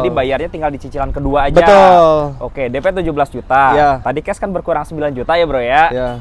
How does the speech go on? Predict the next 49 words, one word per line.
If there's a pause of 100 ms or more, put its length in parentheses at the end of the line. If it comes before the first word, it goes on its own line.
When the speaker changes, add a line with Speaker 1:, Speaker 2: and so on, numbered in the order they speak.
(280)
Speaker 1:
Boleh
nggak
D
P-nya
dikurangin
sepuluh
juta
jadi
tujuh
juta? (360)
Speaker 2:
<laughs>
Ini
digenapin
aja
sepuluh
juta,
Om.
Speaker 1:
Hah? (160)
Speaker 2:
Total
D
P
sepuluh
juta.
Speaker 1:
Jangan. (120)
Delapan
yuk. (520)
Speaker 2:
<laughs>
Speaker 1:
Delapan
juta
yuk.
Speaker 2:
Sembilan
lah,
sembilan.
Bagi
Speaker 1:
Hah?
Speaker 2:
dua,
bagi
dua. (120)
Speaker 1:
Sembilan
juta?
Speaker 2:
Iya. (460)
Speaker 1:
Sembilan
juta
ada
bonus
apa
nih
kira-kira
nih?